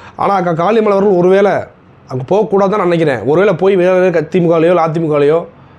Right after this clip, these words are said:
அதிமுகவிலையோ சேர்ந்தாங்கன்னா, ஆஹ், இப்ப அவங்க மீது இருக்கக்கூடிய நன்மதிப்பை, ஆஹ், தமிழ் தேசியவாதிகள் மத்தியில் இருக்கக்கூடிய அந்த நன்மதிப்பை அவங்க இழந்துருவாங்க.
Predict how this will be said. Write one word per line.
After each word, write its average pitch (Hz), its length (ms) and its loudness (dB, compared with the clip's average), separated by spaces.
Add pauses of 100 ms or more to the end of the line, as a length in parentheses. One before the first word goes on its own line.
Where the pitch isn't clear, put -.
(220)
அதிமுகவிலையோ 156 880 0
சேர்ந்தாங்கன்னா, 156 500 -2 (880)
ஆஹ், 143 720 -2 (680)
இப்ப 185 360 0
அவங்க 170 280 0
மீது 190 220 2
இருக்கக்கூடிய 165 280 -2
நன்மதிப்பை, 165 640 -2 (200)
ஆஹ், 139 300 -2 (200)
தமிழ் 175 180 2
தேசியவாதிகள் 175 380 2
மத்தியில் 160 260 0
இருக்கக்கூடிய 147 340 0
அந்த 147 280 -2
நன்மதிப்பை 160 480 0
அவங்க 156 300 0
இழந்துருவாங்க. 151 640 -2